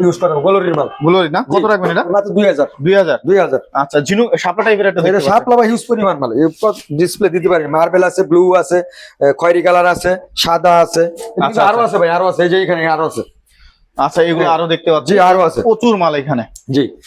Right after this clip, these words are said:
Speaker 2: আচ্ছা,
Speaker 1: তারপরে
Speaker 2: আচ্ছা।
Speaker 1: যারা, আহ, বেসিন নিতে চান মার্বেল শেডের মধ্যে সাদা এবং অফ হোয়াইট কালার থাকবে,
Speaker 2: আচ্ছা।
Speaker 1: এগুলোও আছে ভাই।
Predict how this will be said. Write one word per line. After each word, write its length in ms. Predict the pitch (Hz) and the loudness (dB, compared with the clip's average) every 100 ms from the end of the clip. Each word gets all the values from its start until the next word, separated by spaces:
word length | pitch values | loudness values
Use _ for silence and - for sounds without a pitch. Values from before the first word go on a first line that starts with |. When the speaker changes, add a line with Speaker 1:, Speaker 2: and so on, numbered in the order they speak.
| - - | -12 -4
Speaker 2:
আচ্ছা, 220 | 131 170 | 0 0
Speaker 1:
তারপরে 300 | 180 202 202 | 0 0 2
Speaker 2:
আচ্ছা। 100 | 202 | 2
Speaker 1:
যারা, 180 | 190 190 | 2 0
আহ, 640 | 175 156 147 143 127 120 - - | 0 0 0 0 -2 -6 -8 -10
বেসিন 300 | 131 185 185 | -2 -2 0
নিতে 200 | 208 202 | 0 0
চান 140 | 208 180 | -2 -2
মার্বেল 300 | 175 180 196 | -2 -2 -2
শেডের 280 | 190 185 180 | -2 -2 -2
মধ্যে 300 | 165 165 233 - - | 0 0 -2 -4 -8
সাদা 360 | - 180 175 | -4 -2 -2
এবং 140 | 180 170 | 0 0
অফ 180 | 170 170 | 0 -2
হোয়াইট 200 | 180 190 | -4 0
কালার 160 | 190 190 | -2 -2
থাকবে, 240 | 185 226 | -2 -4
Speaker 2:
আচ্ছা। 420 | - - - - | -4 -12 -6 -2
Speaker 1:
এগুলোও 280 | 170 202 196 | 0 2 2
আছে 240 | 165 147 | 0 0
ভাই। 100 | 123 | -4